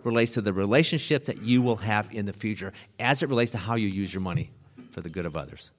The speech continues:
See that? I, I love this. You'll be welcomed into their eternal dwellings. So we see that, we understand that. Luke nineteen, seventeen to nine,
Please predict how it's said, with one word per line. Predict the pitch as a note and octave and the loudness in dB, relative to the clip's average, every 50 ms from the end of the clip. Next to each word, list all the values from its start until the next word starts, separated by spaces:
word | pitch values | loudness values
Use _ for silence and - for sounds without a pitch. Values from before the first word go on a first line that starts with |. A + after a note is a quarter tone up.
| _ _ _ _ | _ _ _ _
See | _ - - A#2+ | _ -8 -6 -6
that? | C3 D3 D#3+ - - _ _ _ _ _ _ _ _ _ _ _ | -6 -6 -8 -10 -14 _ _ _ _ _ _ _ _ _ _ _
I, | - - - C3 | -10 -4 -2 0
I | |
love | C3+ B2+ C3 E3 E3 | 0 2 0 -2 -4
this. | - - - - - - - _ _ _ _ _ _ _ _ _ _ _ | -8 -12 -12 -14 -16 -18 -20 _ _ _ _ _ _ _ _ _ _ _
You'll | A2 B2 C3 | -4 -2 0
be | C#3 B2 | 0 0
welcomed | G#2+ A2 B2 D3 D#3 - D3+ C3+ C3 | 2 4 2 2 2 0 -4 -4 -4
into | - B2 A#2 G#2 G#2 | -2 -4 -2 -2 -4
their | F2 F2 F#2+ A#2 B2+ B2+ | -4 0 4 4 4 4
eternal | - A2 G#2 - - - B2+ C3 B2 G#2 | 2 -2 -4 -6 -4 -4 -2 -2 -2 -2
dwellings. | F2+ - F2+ F2+ G#2+ A2+ A2+ A2 F#2+ D2+ C#2+ - - - - _ _ _ _ _ _ _ _ _ _ _ | -4 -4 2 6 8 8 8 6 4 0 -4 -10 -18 -20 -20 _ _ _ _ _ _ _ _ _ _ _
So | _ - - | _ -14 -12
we | E2+ D#2+ D#2 | -10 -10 -10
see | - - - A2+ | -8 -4 -4 -2
that, | F#2+ F2+ F2 F2 | -2 -4 -6 -6
we | F2+ F2+ F2+ | -6 -4 -2
understand | F#2 F#2 E2+ E2 E2 E2+ - - - - - F#2 F#2 F2+ F2 | -2 -2 -2 -4 -6 -8 -12 -14 -16 -8 -8 -6 -6 -6 -6
that. | - - - - - - - - - _ | -8 -10 -12 -16 -18 -18 -20 -20 -6 _
Luke | C#3+ E3 E3 D3 | 4 4 4 6
nineteen, | D3+ C#3+ C#3 C3 - C#3 B2 A2 | 4 4 4 2 2 -2 -2 -2
seventeen | G2 - C3 A2+ A2 G2+ - A2+ G#2 | 0 -2 -2 -2 -2 -4 -8 -8 -8
to | F#2+ F2 | -8 -8
nine, | F2+ F#2 F#2+ F#2+ G2 F2+ | -8 -6 -4 -4 -4 -6